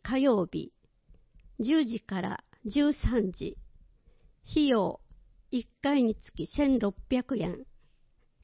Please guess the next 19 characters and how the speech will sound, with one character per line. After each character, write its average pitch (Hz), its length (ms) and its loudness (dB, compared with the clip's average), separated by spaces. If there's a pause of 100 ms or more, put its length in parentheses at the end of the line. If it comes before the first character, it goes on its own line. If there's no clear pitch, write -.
定 277 280 2
員 269 340 2
十 262 380 2
人。 175 280 2 (760)
先 277 320 4
着 247 360 -4
順。 220 380 2 (280)
要 285 340 4
申 226 260 2
し - 240 -20
込 208 120 2
み。 208 220 0 (2500)
手 285 200 2
打 285 100 4
ち 269 440 -6
そ 269 100 2
ば 294 160 2
教 247 300 2
室。 - 480 -12